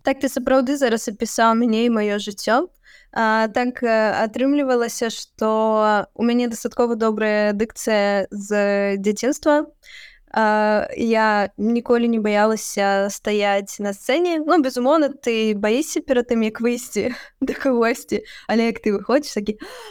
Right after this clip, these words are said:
<gasps> "Пачынаем". І я сапраўды вяла амаль усе мерапрыемствы ў школе.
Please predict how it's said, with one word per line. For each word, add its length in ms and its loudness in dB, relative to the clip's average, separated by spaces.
<gasps> 480 -20
"Пачынаем". 760 0
І 480 -2
я 100 2
сапраўды 680 0
вяла 320 2
амаль 240 2
усе 160 -8
мерапрыемствы 1040 -4
ў 120 -10
школе. 600 0